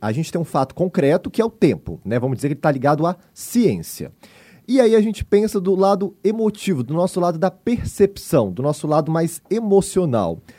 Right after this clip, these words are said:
Tem como conciliar no nosso dia a dia,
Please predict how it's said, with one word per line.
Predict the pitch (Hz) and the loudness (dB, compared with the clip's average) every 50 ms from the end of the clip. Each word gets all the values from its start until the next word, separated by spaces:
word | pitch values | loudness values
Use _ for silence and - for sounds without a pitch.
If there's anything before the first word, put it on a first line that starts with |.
| _ _ _ - | _ _ _ -10
Tem | - 466 453 | -10 -10 -4
como | - - 196 185 - | 0 0 0 0 0
conciliar | - 160 165 147 - - 156 131 117 107 117 127 131 127 | -4 -4 -6 -6 -4 -4 -2 -2 0 0 2 2 2 2
no | 127 120 | 0 0
nosso | 131 139 135 - 139 | 0 0 -2 -2 -4
dia | 117 95 110 127 139 117 | -8 -4 -2 0 2 2
a | 98 | 0
dia, | 92 85 110 120 123 113 | -2 -4 0 2 2 2